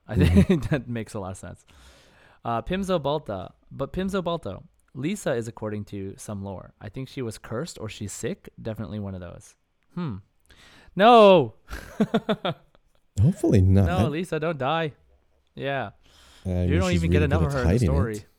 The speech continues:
Speaker 1: I really think she's gonna show up during the Sumeru arc,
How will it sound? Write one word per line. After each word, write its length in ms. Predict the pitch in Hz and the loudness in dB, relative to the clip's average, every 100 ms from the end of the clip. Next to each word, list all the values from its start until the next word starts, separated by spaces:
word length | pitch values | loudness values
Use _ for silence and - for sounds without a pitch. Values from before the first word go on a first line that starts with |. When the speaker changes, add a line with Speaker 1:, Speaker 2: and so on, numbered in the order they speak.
| _ _ _ _ _ _ _ _ _ _ _ _ _ _ _ _ _ _ _ _ - | _ _ _ _ _ _ _ _ _ _ _ _ _ _ _ _ _ _ _ _ -4
Speaker 1:
I 100 | 143 | -2
really 340 | 175 202 180 | 0 -2 -4
think 160 | 135 123 | -6 -10
she's 180 | 123 | -12
gonna 160 | 113 113 | -8 -8
show 220 | - 110 | -6 -6
up 100 | 104 | -6
during 200 | 104 101 | -6 -6
the 60 | 95 | -8
Sumeru 360 | - 104 92 | -8 -8 -8
arc, 320 | 82 87 - | -10 -12 -16